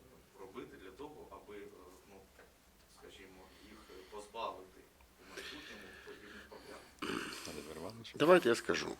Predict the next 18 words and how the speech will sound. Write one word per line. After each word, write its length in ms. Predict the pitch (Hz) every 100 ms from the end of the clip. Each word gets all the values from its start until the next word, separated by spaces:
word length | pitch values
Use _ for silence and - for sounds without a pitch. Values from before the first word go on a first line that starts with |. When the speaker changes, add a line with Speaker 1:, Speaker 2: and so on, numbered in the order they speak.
| - - -
Speaker 3:
Е, 260 | 98 98 95 85
я 80 | 117
вам 120 | 127
дуже 180 | 127 127
вдячний, 460 | 120 143 160 - 101
оскільки 420 | 101 - 123 131
ви 240 | 123 120 -
завдали 460 | 98 120 123 127
запитання 560 | 113 127 170 165 123 117
і 20 |
самі 280 | - 131 123
на 120 | 120
нього 260 | 120 113 110
відповіли. 600 | 110 107 104 95 90 90 - - - - - -
От 140 | 101 92
дійсно, 380 | 107 - - 104 - - - - -
поради 340 | - 113 151 131
батькам. 560 | 107 110 - - -